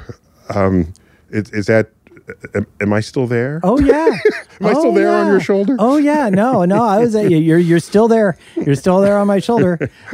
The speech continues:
Speaker 2: Uh, in fact, Artemis is even more scientifically accurate than The Martian.
Speaker 1: Mm.
Speaker 2: It do-, The Martian projected forward some technologies like ion and ion propulsion, and,
Speaker 1: Sure.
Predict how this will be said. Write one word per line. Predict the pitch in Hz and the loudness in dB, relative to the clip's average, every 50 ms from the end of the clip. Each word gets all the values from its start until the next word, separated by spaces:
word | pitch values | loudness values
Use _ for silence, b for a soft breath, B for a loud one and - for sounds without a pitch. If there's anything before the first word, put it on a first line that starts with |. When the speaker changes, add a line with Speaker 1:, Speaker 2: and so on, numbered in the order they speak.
| 480 - | -6 -2
Speaker 2:
Uh, | 151 160 185 | -2 0 0
in | 190 165 | 0 0
fact, | - 190 185 - - - | 0 -2 -4 -4 -6 -4
Artemis | - 165 196 240 226 185 156 143 - - | -2 0 2 2 2 2 2 2 0 -2
is | 156 127 151 | -4 -2 -2
even | 156 143 139 135 123 | -2 0 0 0 0
more | 123 131 143 151 160 165 160 135 | 0 2 2 4 4 2 0 -2
scientifically | - - 110 107 104 92 - 101 107 95 110 107 | -4 -6 -6 -6 -6 -6 -6 -10 -8 -4 -2 0
accurate | 101 101 104 98 - 113 104 110 - | 0 0 0 2 2 2 2 2 2
than | 113 104 | 2 2
The | 98 | 2
Martian. | 95 98 95 98 - - - 107 110 | 0 -2 -4 -8 -10 -12 -14 -12 -6
Speaker 1:
Mm. | 107 113 123 120 104 175 | -2 0 0 0 2 2
Speaker 2:
It | 147 151 147 | 0 0 0
do-, | - 175 185 180 | 0 -2 -2 -2
The | 170 151 151 | -4 -4 -2
Martian | 156 170 185 175 - - 180 143 | 0 0 0 0 -2 -2 -4 -4
projected | - - 139 117 139 151 139 - - 127 104 | -2 -4 -4 -2 -2 -4 -4 -2 -4 -4 -4
forward | - - 135 139 139 131 117 107 95 - | -2 0 0 2 2 0 0 -2 -4 -4
some | - 123 117 110 107 | -2 0 2 2 0
technologies | 98 - 104 104 117 110 107 110 104 95 95 92 95 95 | 0 -4 -4 -2 -2 0 0 0 0 -2 -4 -6 -4 -2
like | 104 101 101 101 - | -2 -2 -2 -2 -2
ion | 127 120 113 113 113 113 113 | 0 2 4 4 4 4 4
and | 113 110 107 101 - - | 4 2 2 0 -2 -2
ion | 131 120 113 110 110 | 0 0 2 2 0
propulsion, | - - - - 113 98 98 - - 110 101 101 104 104 104 104 104 | -2 -2 -2 -2 0 0 -2 -2 -2 -2 -2 0 -2 -2 -2 -2 -2
and, | 101 98 98 | -4 -2 -2
Speaker 1:
Sure. | 98 85 78 | -2 -2 -2